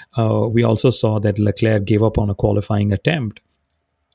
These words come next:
uh, so that he could save an extra set on race day, which sort of worked for him because he jumped Perez, right?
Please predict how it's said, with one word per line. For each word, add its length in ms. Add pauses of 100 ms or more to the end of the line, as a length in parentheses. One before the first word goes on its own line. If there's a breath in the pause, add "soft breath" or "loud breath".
(160)
uh, 340
so 180
that 160
he 60
could 180
save 240
an 80
extra 300
set 260
on 160
race 320
day, 120
which 220
sort 160
of 80
worked 220
for 160
him 100
because 240
he 100
jumped 380
Perez, 440
right? 220